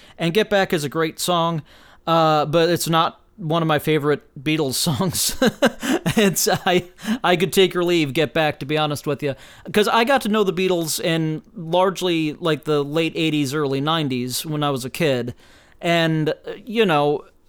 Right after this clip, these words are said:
there's not a lot of people who their first Beatles song is Get Back. I'm sure there are plenty of people, but you first hear sort of the sixties invasion stuff, or maybe Sergeant Pepper Ca-, Catches Your Ear, uh, or, or something like that, or Hey Jude, or something like that.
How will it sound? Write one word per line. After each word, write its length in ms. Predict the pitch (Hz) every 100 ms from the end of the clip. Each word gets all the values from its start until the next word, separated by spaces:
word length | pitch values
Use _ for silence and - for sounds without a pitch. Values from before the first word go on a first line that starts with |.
| 587 - -
there's 340 | 180 247 208
not 360 | 226 226 214 -
a 100 | 208
lot 300 | 175 175 180
of 80 | 175
people 360 | 190 180 175 160
who 120 | 165
their 180 | 156 151
first 360 | 156 147 -
Beatles 260 | 151 151 139
song 300 | 160 151 143
is 100 | 123
Get 260 | 139 131
Back. 320 | 147 151 165 -
I'm 160 | 165 170
sure 240 | - 147
there 160 | 135 127
are 160 | 117
plenty 400 | 110 - 202 185
of 80 | 175
people, 340 | 170 156 156
but 300 | 143 147 135 - - - _ -
you 140 | 190
first 380 | - 208 190 -
hear 280 | 196 175 160
sort 260 | - 170
of 120 | 160
the 360 | 151 147 143 127 - - _ -
sixties 500 | - 175 - 170 143
invasion 520 | 147 151 151 143 139
stuff, 360 | - 147 135
or 80 | 151
maybe 320 | 143 143 139
Sergeant 420 | 131 160 147 139 131
Pepper 280 | 147 147
Ca-, 260 | 135 151 -
Catches 360 | - 147 147 127
Your 140 | 135
Ear, 320 | 139 139 139 143
uh, 220 | 147 165
or, 220 | 156 139
or 140 | - 143
something 380 | - 143 147 139
like 160 | 135
that, 180 | 139 139
or 80 | 135
Hey 180 | 147 127
Jude, 400 | 135 135 127 127
or 60 |
something 280 | 120 135 131
like 140 | 131
that. 220 | 135 131